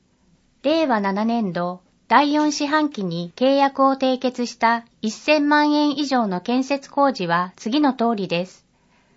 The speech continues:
ナンバー、工事名、請負業者、契約額、工期の順に読みます。ナンバー一、工事名、川中島終末処理場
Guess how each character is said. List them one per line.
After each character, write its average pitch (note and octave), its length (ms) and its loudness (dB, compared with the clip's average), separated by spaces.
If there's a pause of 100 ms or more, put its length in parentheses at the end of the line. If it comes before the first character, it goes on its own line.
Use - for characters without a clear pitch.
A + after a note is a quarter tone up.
(140)
ナ A#3 180 2
ン C4 140 4
バ F3+ 360 0
ー、 - 280 -20
工 C4+ 240 4
事 C#4 140 0
名、 F3 360 -2 (320)
請 C#4+ 320 0
負 D4 140 0
業 C#4 200 2
者、 F3 400 -2 (280)
契 C#4+ 240 2
約 C#4+ 240 0
額、 E3+ 420 -2 (400)
工 D#4+ 220 4
期 A#3 120 -2
の F#3 140 0
順 G3+ 220 -2
に G#3+ 100 0
読 G#3 140 0
み G3+ 100 -2
ま G3 200 0
す。 - 180 -20 (1160)
ナ C4 160 2
ン C4+ 120 2
バ F3 360 -4
ー - 60 -20
一、 G#3 440 -10 (520)
工 D4 240 2
事 C#4+ 160 -2
名、 F3 320 -4 (520)
川 A#3+ 260 2
中 C4+ 240 0
島 A3+ 500 -2
終 C#4+ 220 -4 (200)
末 C#4+ 200 -4
処 C#4 40 2
理 C4 120 -2
場 B3 380 0